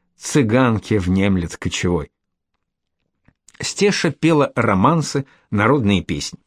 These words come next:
Современники вспоминали, что она в простонародных песнях показывала еще более искусство и умение управлять своим голосом,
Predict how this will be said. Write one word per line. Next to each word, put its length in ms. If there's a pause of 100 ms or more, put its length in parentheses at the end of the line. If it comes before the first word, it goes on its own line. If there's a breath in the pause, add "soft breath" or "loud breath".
(760 loud breath)
Современники 460
вспоминали, 540
что 240
она 180
в 140
простонародных 840
песнях 520
показывала 720
еще 400
более 720
искусство 720
и 200
умение 680
управлять 500
своим 320
голосом, 460